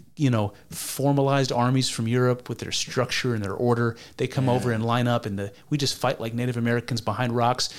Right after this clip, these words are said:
Speaker 1: you know, <laughs> popping up and shooting arrows and disappearing.
Speaker 2: Like
Speaker 1: And
Speaker 2: Mel fucking Gibson
Speaker 1: we
Speaker 2: and the
Speaker 1: played
Speaker 2: Patriot.
Speaker 1: dirty. We didn't play by the rules, and that's
Speaker 2: Yeah.
Speaker 1: how we won.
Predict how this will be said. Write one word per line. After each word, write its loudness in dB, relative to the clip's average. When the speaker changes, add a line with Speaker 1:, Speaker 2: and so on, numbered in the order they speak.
Speaker 1:
you 0
know, 2
<laughs> -12
popping 4
up 2
and -2
shooting 0
arrows 2
and -4
disappearing. 2
Speaker 2:
Like 0
Speaker 1:
And -4
Speaker 2:
Mel -4
fucking -8
Gibson -8
Speaker 1:
we 2
Speaker 2:
and -2
the -4
Speaker 1:
played 6
Speaker 2:
Patriot. 4
Speaker 1:
dirty. 2
We -6
didn't 2
play 4
by 2
the -4
rules, -4
and -6
that's -2
Speaker 2:
Yeah. -8
Speaker 1:
how 0
we 0
won. -2